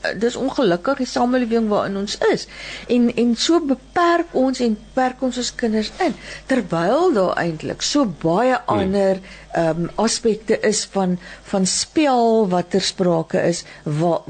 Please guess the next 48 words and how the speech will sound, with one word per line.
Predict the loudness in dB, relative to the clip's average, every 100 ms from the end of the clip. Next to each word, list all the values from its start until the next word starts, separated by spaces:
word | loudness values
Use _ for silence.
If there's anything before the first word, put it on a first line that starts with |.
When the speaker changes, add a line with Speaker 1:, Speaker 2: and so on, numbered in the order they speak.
| -4
Speaker 1:
wat | -4 -2
ek | -6 -6
van | -4 -2 -2
gebruik | -2 -2 0 0 0
kan | 0 0 2
maak | 0 -2 -4 -12 -20 _ _ -20 -20 -20 _ -20 -16 -10 -2
en | 2 2
wat | 0
ek | -2 -4 0
in | 0
'n | 0
klein | -2 0 0
ruimte | 0 0 -2
kan | -2 -2 -2
doen | -4 -4 -12 -16 -12 -2
en | 0
wat | 2 0
ek | -2
ook | -2 0
nie | 0
baie | 2 0 2
tyd | 0 0
nodig | 2 2 0
het | -2 -2
om | -2
te | -4
kan, | -2 -2
hoef | 0 -2 -2
te | -8
doen | -10 -10
nie. | -10 -6 -4 0
Speaker 2:
In | 2
die, | 2 2
in |
die | 2 2
vroeë | -2 -4 2 4 4
jare, | 2 2 2 0 -2 -8 -12 -4
eh, | -2 0 0
van, | -2 -4 -4
van, | -4 -6
van, | -6 -4
van, | -2 0 0
eh, | 0 0 0 -4 -8
van | -8 -4 -2
jou | -2
kind | -2 -4
se | -2
ontwikkeling, | -4 -2 -4 -2 -2